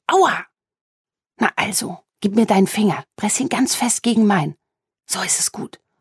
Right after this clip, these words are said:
Und nun? Brie machte eine feierliche Pause. Schwör! Brie, ich blute. Na, das ist doch der Sinn der Sache. Los, schwör!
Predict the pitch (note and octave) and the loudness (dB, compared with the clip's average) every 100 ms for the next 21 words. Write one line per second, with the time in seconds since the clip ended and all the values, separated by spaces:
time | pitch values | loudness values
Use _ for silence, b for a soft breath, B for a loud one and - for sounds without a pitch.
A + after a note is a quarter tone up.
0 | _ _ _ _ _ _ F3 D3+ F#3+ C#4+ | _ _ _ _ _ _ -2 2 4 6
1 | E4+ F4 - b b b b b _ _ | 6 4 -4 b b b b b _ _
2 | _ _ F3+ G3+ F3 C#3+ - - D3+ D#3 | _ _ 2 4 4 2 -6 -2 -2 -2
3 | D#3+ D3 C#3+ - - - D3+ D3+ D3+ _ | -2 -2 -2 -6 -12 -10 -10 -10 -14 _
4 | _ _ _ _ _ _ - - - F#3 | _ _ _ _ _ _ -10 -8 -6 -4
5 | E3 - - _ _ _ _ _ _ _ | -4 -6 -10 _ _ _ _ _ _ _
6 | _ _ _ _ _ - C4 - B3 - | _ _ _ _ _ 0 0 2 -6 0
7 | A#3 B3+ E4 A3+ D3+ - _ _ _ _ | 4 4 4 2 -2 -6 _ _ _ _
8 | _ _ E3+ E3+ - A3+ A3+ - D3+ A#3 | _ _ -6 -4 -4 -2 -4 -6 -2 2
9 | B3 D3 - - D3 A#3+ D#4+ - G3 D#4 | 2 0 -8 -6 2 4 4 0 2 2
10 | C#4 | 2